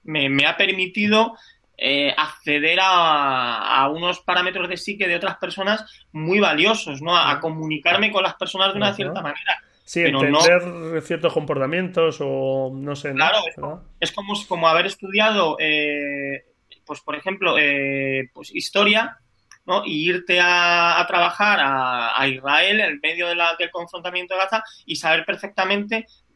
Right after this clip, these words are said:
Speaker 1: qué situación política
Speaker 2: Ujú.
Speaker 1: hay en ese terreno, no s-, no más allá de la situación de este siglo, sino
Speaker 2: Claro.
Speaker 1: de todo lo que conlleva
Speaker 2: Eso es.
Speaker 1: años, años de historia, ¿no?
Speaker 2: La política y la geopolítica de, de todo.
Speaker 1: Claro.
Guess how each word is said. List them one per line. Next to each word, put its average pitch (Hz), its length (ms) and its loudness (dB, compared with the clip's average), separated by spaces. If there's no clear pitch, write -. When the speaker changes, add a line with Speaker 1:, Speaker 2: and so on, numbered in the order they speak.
Speaker 1:
qué 180 100 0
situación 202 640 -2
política 208 640 0
Speaker 2:
Ujú. 175 80 0
Speaker 1:
hay 180 140 2
en 196 80 -4
ese 208 160 -12
terreno, 220 460 0
no 175 200 -2
s-, 208 220 -4
no 202 140 2
más 220 300 0
allá 190 340 2
de 185 80 0
la 180 80 2
situación 175 540 -8
de 160 60 -6
este - 180 -14
siglo, 226 480 -6
sino 147 440 -4
Speaker 2:
Claro. 139 200 -2
Speaker 1:
de 156 120 2
todo - 300 -2
lo 208 100 -10
que 202 120 -2
conlleva 214 500 2
Speaker 2:
Eso 127 180 -6
es. 120 140 -6
Speaker 1:
años, 208 320 -2
años 202 360 0
de 165 80 -8
historia, 185 560 -6
¿no? 135 140 -8
Speaker 2:
La 123 140 -6
política 139 400 -2
y 147 40 -2
la 139 120 2
geopolítica 135 800 -2
de, 123 560 0
de 120 260 -8
todo. 123 260 -4
Speaker 1:
Claro. 180 240 2